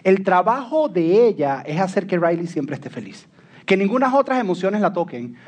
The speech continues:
porque ella siempre tiene que estar feliz, ella es una niña. Y entonces ese es el trabajo de ella, es felicidad. Esa es la principal, la que quiere controlar la vida de ella.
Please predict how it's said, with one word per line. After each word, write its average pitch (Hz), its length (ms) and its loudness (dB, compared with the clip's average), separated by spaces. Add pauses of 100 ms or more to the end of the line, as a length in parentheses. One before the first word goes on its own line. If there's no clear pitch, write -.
(100)
porque 156 220 0
ella 175 180 4
siempre 196 360 0
tiene 170 200 -2
que 170 60 -8
estar 156 180 -4
feliz, 165 280 -2
ella 160 140 0
es 160 60 0
una 160 160 4
niña. 143 420 0 (340)
Y - 40 -2
entonces 165 260 4
ese 214 160 -4
es 226 60 4
el 240 100 4
trabajo 156 320 -4
de 165 140 0
ella, 120 180 -4
es - 100 -14
felicidad. 156 600 2
Esa 208 160 0
es 233 60 2
la 240 180 2
principal, 170 640 0 (260)
la 170 100 0
que 165 120 0
quiere 202 240 2
controlar 156 680 -2
la 139 100 -4
vida 123 240 -8
de 127 140 -4
ella. 117 220 -8